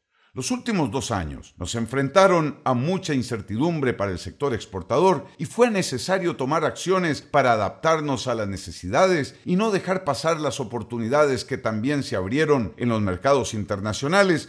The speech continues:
en este contexto, con lo cual demostramos que nuestras bases son sólidas y que Costa Rica tiene las capacidades necesarias para continuar siendo un aliado de negocios para el mundo entero.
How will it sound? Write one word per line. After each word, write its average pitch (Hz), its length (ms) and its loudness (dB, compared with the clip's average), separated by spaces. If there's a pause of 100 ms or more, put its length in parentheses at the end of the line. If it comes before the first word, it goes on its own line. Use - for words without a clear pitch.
en 131 160 0
este 127 300 -2
contexto, 147 680 -4 (160)
con 90 160 -6
lo 90 120 -6
cual 160 220 6
demostramos 151 760 2
que 107 160 -4
nuestras 107 600 0
bases 127 380 0
son 95 240 -6
sólidas 196 640 2
y 110 80 -10
que - 160 -8
Costa - 260 0
Rica 180 380 2
tiene 165 260 -2
las 143 200 0
capacidades 143 640 2
necesarias 127 720 0
para 127 260 2
continuar 123 460 0
siendo 147 360 -4
un 123 120 0
aliado 123 500 4
de 107 60 -4
negocios 113 580 -2
para 120 220 2
el 98 100 2
mundo 104 280 0
entero. 82 420 -8